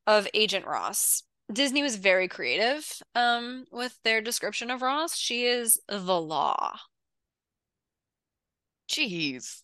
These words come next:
Speaker 2: come
Speaker 1: Okay.
Speaker 2: on, Disney.
Speaker 1: Come on, Dis-, hire us, seriously. <laughs> My God. So, Agent Ross is a young F B I agent who s-, just so happens to be working for Agent Sadusky's former colleague, Agent Hendricks. Yes, if you did not notice that,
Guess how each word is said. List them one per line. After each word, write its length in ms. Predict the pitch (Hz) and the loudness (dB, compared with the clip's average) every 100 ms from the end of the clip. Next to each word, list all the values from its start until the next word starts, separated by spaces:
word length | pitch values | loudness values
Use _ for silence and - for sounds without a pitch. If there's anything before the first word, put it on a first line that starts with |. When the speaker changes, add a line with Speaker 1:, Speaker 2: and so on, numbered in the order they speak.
| - | -16
Speaker 2:
come 220 | - 269 | 2 4
Speaker 1:
Okay. 100 | 156 | 6
Speaker 2:
on, 160 | 139 127 | 6 6
Disney. 540 | - 135 151 139 - 370 - | 4 2 2 -4 -8 -8 -2
Speaker 1:
Come 120 | 254 | -2
on, 60 | |
Dis-, 160 | 190 - | -2 -4
hire 380 | - 285 349 196 | 2 6 6 8
us, 160 | 135 - | 6 4
seriously. 880 | - 294 302 202 - 240 226 262 - _ | 0 0 0 0 -2 -2 -4 -10 -14 _
<laughs> 120 | _ | _
My 80 | 226 | -14
God. 360 | 214 220 - - - - - | -8 -6 -6 -8 -6 -4 -2
So, 340 | - 349 311 - - - - - _ 269 | 2 6 6 4 -4 -10 -12 -16 _ 8
Agent 460 | 359 349 392 302 | 8 8 4 4
Ross 560 | 202 180 185 247 - - | 4 6 4 4 0 0
is 420 | 226 214 220 233 220 | 4 6 6 2 0
a 120 | 220 | 0
young 720 | 226 202 208 214 220 220 226 240 _ _ _ _ | 0 0 2 2 2 -2 -8 -12 _ _ _ _
F 220 | 151 160 - | -4 -4 2
B 160 | 269 | 4
I 180 | 370 440 | 6 6
agent 520 | 277 247 262 339 381 - - - _ _ _ - 269 | 6 4 2 0 -2 -8 -20 -20 _ _ _ -8 2
who 320 | 330 320 - _ - - | 4 4 0 _ -16 -10
s-, 120 | - | 0
just 200 | 539 523 | 4 6
so 120 | 269 | 6
happens 460 | 226 - 247 233 - | 6 4 4 2 2
to 80 | |
be 120 | 233 233 | 2 -2
working 500 | 190 202 247 262 254 | 0 0 0 0 -2
for 160 | 247 | 0
Agent 420 | - 220 214 233 | 2 0 0 -2
Sadusky's 600 | 196 240 220 233 - 233 | -2 2 2 2 -2 -6
former 300 | - 220 214 | -4 -4 -4
colleague, 480 | 208 - 208 208 214 | -4 2 4 4 2
Agent 340 | 196 208 226 202 | 0 0 -2 -4
Hendricks. 600 | 208 208 208 277 - - | -6 -2 -4 -4 -6 -2
Yes, 280 | 226 226 - | 2 2 0
if 80 | 226 | -4
you 80 | |
did 140 | 208 208 | -4 0
not 200 | 208 208 | 0 2
notice 360 | 202 220 - | 0 2 2
that, 540 | - 277 330 - - | 4 6 4 2 -2